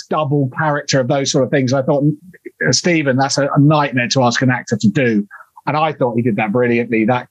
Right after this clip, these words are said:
the, the focus of the, the, the, the analytical Nipper with the passion of the, of the driven Nipper, and the,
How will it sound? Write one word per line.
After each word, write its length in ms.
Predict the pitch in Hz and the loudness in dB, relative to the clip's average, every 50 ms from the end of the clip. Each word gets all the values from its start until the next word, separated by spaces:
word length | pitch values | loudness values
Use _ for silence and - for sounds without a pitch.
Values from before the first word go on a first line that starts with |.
| _ | _
the, 120 | 139 131 120 | 0 2 2
the 220 | 104 135 120 123 - | 2 -2 -4 -4 -4
focus 760 | - 156 151 151 131 120 - 135 123 - - - - - - - | -4 -2 -2 -2 -4 -2 -2 -2 -2 -2 -6 -8 -10 -12 -6 -2
of 260 | 123 127 120 120 117 113 - - _ _ _ _ _ _ _ _ _ _ _ | 0 2 2 2 2 0 -4 -10 _ _ _ _ _ _ _ _ _ _ _
the, 220 | - 127 120 131 127 | -2 -2 -2 -2 0
the, 320 | 143 139 131 127 123 127 127 147 | 2 2 2 2 2 0 0 0
the, 200 | 131 120 104 - _ _ _ _ _ _ _ _ - | 0 0 -2 -4 _ _ _ _ _ _ _ _ 0
the 160 | 147 - - | 0 0 0
analytical 600 | 160 156 151 151 147 165 160 - 160 - 151 139 127 | 0 -2 0 0 0 0 -2 -2 -2 0 0 0 2
Nipper 300 | 131 127 - - 127 113 | 2 0 0 0 0 2
with 200 | 117 127 123 123 | 2 0 0 0
the 100 | 127 104 | -2 -2
passion 400 | - 143 135 123 - - 139 123 | 0 -2 -2 -2 -2 0 0 0
of 160 | 127 110 117 | 0 0 0
the, 160 | 123 113 113 - - | -2 -2 -2 -2 -2
of 140 | 123 113 120 | -2 0 0
the 80 | 127 | 0
driven 420 | 101 135 135 131 117 123 113 113 113 | 0 2 0 0 0 0 2 2 2
Nipper, 380 | 113 107 - - 110 110 110 - | 2 0 0 0 0 0 0 2
and 140 | - 110 113 | 2 2 2
the, 80 | 101 | 0